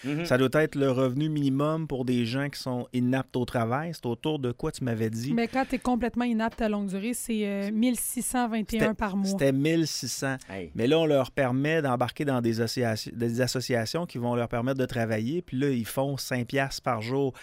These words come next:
Speaker 2: Est-ce que s-, si on leur donnait le salaire minimum, est-ce qu'il y aurait le même chèque l'autre bord ?
Speaker 3: Ah, mais ça, c'est sûr que non, parce que quand
Speaker 2: Bon,
Speaker 3: t'es
Speaker 2: c'est ça.
Speaker 3: sur l'assistance sociale, tu peux pas dépasser deux cents dollars, en fait.
Speaker 2: Ben,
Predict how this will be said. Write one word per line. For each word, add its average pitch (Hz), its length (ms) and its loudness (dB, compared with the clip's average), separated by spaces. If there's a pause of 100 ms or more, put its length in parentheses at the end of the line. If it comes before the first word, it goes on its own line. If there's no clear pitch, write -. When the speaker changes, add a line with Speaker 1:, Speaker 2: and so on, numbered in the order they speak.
(140)
Speaker 2:
Est-ce 110 120 -4
que 147 60 0
s-, - 220 -4
si 185 440 -2
on 131 140 2
leur 131 220 4
donnait 143 380 4
le 160 40 0
salaire 135 340 2
minimum, 135 280 0 (240)
est-ce 107 140 -8
qu'il 131 140 0
y - 20 4
aurait 135 240 2
le 135 100 4
même 139 240 -2
chèque - 300 -4
l'autre 131 180 -2
bord ? 131 480 -2
Speaker 3:
Ah, 311 100 6
mais 247 120 4
ça, - 120 2
c'est 240 160 0
sûr 254 220 0
que - 80 2
non, 247 180 2
parce 233 200 -4
que 240 80 0
quand 247 220 2
Speaker 2:
Bon, 240 40 6
Speaker 3:
t'es 254 140 2
Speaker 2:
c'est 247 120 4
ça. 302 40 6
Speaker 3:
sur 254 120 6
l'assistance 233 600 0
sociale, 269 500 2
tu - 100 -6
peux - 140 -2
pas 254 160 0
dépasser 226 480 0
deux 247 260 0
cents 262 320 0
dollars, 226 600 2
en 196 140 -2
fait. 220 320 -8
Speaker 2:
Ben, 127 240 4